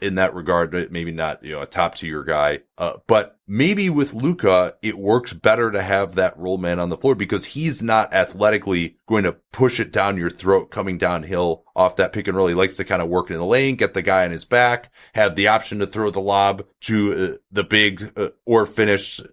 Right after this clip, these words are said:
uh, using that gravity, holding the guy to the rim. Um, and also, I mean, there is kind of a model for doing it that way.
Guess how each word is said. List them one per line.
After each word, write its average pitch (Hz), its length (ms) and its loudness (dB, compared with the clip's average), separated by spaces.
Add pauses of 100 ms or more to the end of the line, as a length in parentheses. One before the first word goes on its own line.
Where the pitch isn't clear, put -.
(120)
uh, 87 340 0 (300)
using 95 360 -2
that 92 200 2
gravity, 92 600 0 (240)
holding 107 400 0
the 90 80 -4
guy 92 240 2
to 87 140 -10
the 85 120 -4
rim. 87 400 2 (240)
Um, 90 420 2 (280)
and 127 160 4
also, 170 280 2
I 131 60 -2
mean, 135 140 0
there 135 140 4
is 185 180 0
kind 151 160 -2
of 131 40 0
a 120 120 0
model 127 340 2
for 104 160 -6
doing 156 300 -2
it 120 140 -6
that 98 200 2
way. 92 340 4